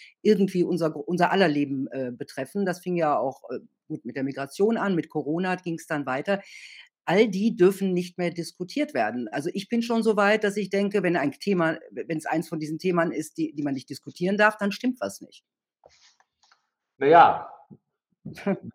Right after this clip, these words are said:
Speaker 2: es ist
Speaker 1: Ja,
Speaker 2: auch
Speaker 1: na.
Speaker 2: so, natürlich, weil es kommt
Speaker 1: <laughs>
Speaker 2: dann drauf an, wie die Reaktionen sind.
Speaker 1: Mhm.
Speaker 2: Äh, aber was ich eben sage, Tabuisierung ist immer, äh, ein, ein, ein Ausweis, äh,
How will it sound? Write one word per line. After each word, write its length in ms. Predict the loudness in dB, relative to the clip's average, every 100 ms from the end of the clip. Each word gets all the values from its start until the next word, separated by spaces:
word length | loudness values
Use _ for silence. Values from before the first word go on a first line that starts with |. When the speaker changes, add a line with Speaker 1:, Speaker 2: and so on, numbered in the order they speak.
| -4
Speaker 2:
es 160 | -2
ist 140 | -2 4
Speaker 1:
Ja, 100 | 6
Speaker 2:
auch 100 | 6
Speaker 1:
na. 120 | 6
Speaker 2:
so, 200 | 6 4 -2
natürlich, 540 | 2 2 4 0 0
weil 260 | -2 0 0
es 140 | -2
kommt 160 | -2 0
Speaker 1:
<laughs> 20 |
Speaker 2:
dann 120 | 2
drauf 160 | 4 4
an, 180 | 4 2
wie 100 | -2
die 120 | 2
Reaktionen 640 | 6 4 4 0 0 -2
sind. 360 | -4 -4 -6 -12 -20 -12
Speaker 1:
Mhm. 300 | -10 -10 0
Speaker 2:
Äh, 60 | 6
aber 680 | 8 6 0 0 2 2 2
was 160 | 0
ich 100 | 0
eben 120 | -2
sage, 260 | 2 2 4
Tabuisierung 880 | 0 2 0 -2 -2 0 2 0 -4
ist 260 | -10 -12 -8
immer, 480 | -4 2 2 2 0
äh, 300 | 0 2 0 -4
ein, 220 | -4 -4
ein, 360 | -4 -6 -12 _ _ _ _ _ _ _ _ _ _ _ _ _ _ -8
ein 140 | -2
Ausweis, 960 | 4 4 2 0 6 6 6 2 -8 -10
äh, 420 | -4 0 0